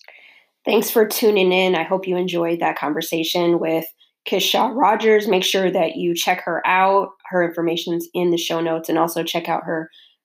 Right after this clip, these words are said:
company, Time Study, Inc. Uh, I call this What You Talking About, Willis, <laughs> because, uh, sometimes people can, you know, get so fearful of, like, machine learning and, and A I. And as you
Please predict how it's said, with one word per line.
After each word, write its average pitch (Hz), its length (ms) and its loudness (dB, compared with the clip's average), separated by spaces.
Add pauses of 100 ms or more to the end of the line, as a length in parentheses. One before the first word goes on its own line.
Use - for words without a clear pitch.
(120)
company, 175 680 0 (200)
Time 165 260 -2
Study, 151 460 -4
Inc. 202 240 2 (420)
Uh, 165 240 4
I 165 380 0 (160)
call 349 240 4
this 240 280 2 (180)
What 196 220 2
You 202 60 -4
Talking 190 280 0
About, 156 220 2
Willis, 170 300 0
<laughs> - 20 -14
because, - 640 -4 (460)
uh, 190 240 2
sometimes 214 500 0
people 175 240 -4
can, 160 520 -6
you 165 100 -2
know, 156 360 -4 (140)
get - 180 -2
so 160 580 0
fearful 185 460 0
of, 151 120 -4
like, 156 200 -4
machine 170 440 0
learning 156 520 -2
and, - 180 -6 (320)
and 170 240 -2
A 160 160 4
I. 147 280 2
And 156 160 0
as 165 160 0
you 160 360 0